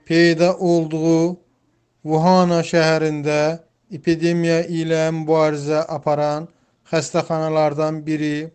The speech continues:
bağlanıb. Big Az'ın Esoreter Ru'ya istinadən verdiyi xəbərə görə, bu barədə Reuters yazır. Məlumata əsasən buna səbəb oradakı bütün xəstələrin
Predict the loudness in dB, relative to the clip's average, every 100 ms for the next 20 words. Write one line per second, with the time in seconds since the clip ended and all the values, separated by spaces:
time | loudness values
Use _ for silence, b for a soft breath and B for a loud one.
0 | -4 -2 0 -2 -2 -4 -8 _ _ _
1 | _ _ _ _ _ 0 0 0 0 0
2 | 2 2 2 0 -6 _ _ _ _ -8
3 | -2 0 2 0 2 0 0 0 2 6
4 | 4 2 -4 -12 -6 -2 0 0 -2 -2
5 | -6 b b b _ 2 2 2 -4 -2
6 | -2 0 -2 -4 -2 0 2 0 -4 _
7 | _ _ -10 0 4 6 4 2 2 2
8 | 0 -6 _ _ _ -2 -2 0 0 0
9 | -2 -14 _ -2 0 0 -4 -8 -12 _
10 | _ _ _ _ _ -6 0 2 2 0
11 | 0 0 0 -2 -2 -2 -2 -2 -4 -6
12 | -4 -4 -2 -4 0 -2 -2 -8 _ _
13 | _ -4 2 4 4 2 -2 -6 -6 -8
14 | -6 -4 -2 -4 -2 -4 -2 -2 -2 -4
15 | -8